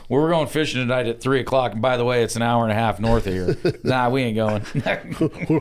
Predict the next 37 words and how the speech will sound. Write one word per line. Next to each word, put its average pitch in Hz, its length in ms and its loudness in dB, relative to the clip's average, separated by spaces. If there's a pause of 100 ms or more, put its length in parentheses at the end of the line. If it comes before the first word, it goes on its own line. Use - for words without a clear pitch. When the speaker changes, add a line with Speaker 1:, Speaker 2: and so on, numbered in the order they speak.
Speaker 3:
we're 165 180 2
an 156 40 2
hour 147 160 2
and 143 100 2
a 160 40 2
half 147 120 -4
from 170 220 0
you 175 80 4
right 180 160 2
now. 202 240 2
Speaker 1:
You're 143 120 0
right. 147 220 0 (1040)
Yeah. 95 200 -6 (720)
Speaker 2:
Yeah. 110 100 -2
Speaker 1:
Good, 107 320 -2
good 147 180 -2
fun 127 280 -2
trip 139 260 0
though, 127 140 2
man. 147 240 -2
Good 170 180 -2
food. 165 480 0 (240)
Got 147 220 0
to 127 80 -8
see, 147 300 0
uh, 139 260 2 (920)
Chance's 135 460 -2
apartment. 139 560 0
You 127 80 0
know, 123 100 2
he's 131 220 0
a 107 220 2 (460)
first 123 340 -2
year 120 160 2
college 120 480 0
boy, 127 360 2
uh, 107 280 2